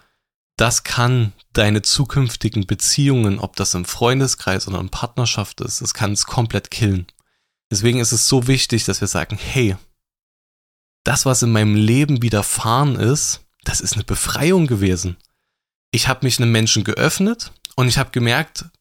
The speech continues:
es wurde mir nicht zurückgegeben. Ich hab mich also getäuscht damals, aber du hast alles richtig gemacht.“ Du brauchst dir nicht an den Kopf werfen und sagen, „Hey, ich bin gescheitert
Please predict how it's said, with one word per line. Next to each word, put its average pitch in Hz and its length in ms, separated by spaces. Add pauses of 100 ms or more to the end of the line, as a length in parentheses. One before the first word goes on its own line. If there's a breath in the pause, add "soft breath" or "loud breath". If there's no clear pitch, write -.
es - 220
wurde 135 500 (920)
mir 123 120
nicht 143 180
zurückgegeben. 131 760 (760)
Ich - 60
hab 147 100
mich 156 140
also 120 200
getäuscht - 760
damals, 107 600 (540)
aber 110 180
du 104 80
hast 107 180
alles 107 260
richtig - 320
gemacht.“ 95 400 (340)
Du 117 80
brauchst 123 260
dir 123 80
nicht 135 200
an 127 80
den 120 100
Kopf - 340
werfen 117 300
und 113 100
sagen, 104 280
„Hey, 120 320 (880)
ich - 140
bin 95 180
gescheitert 117 1000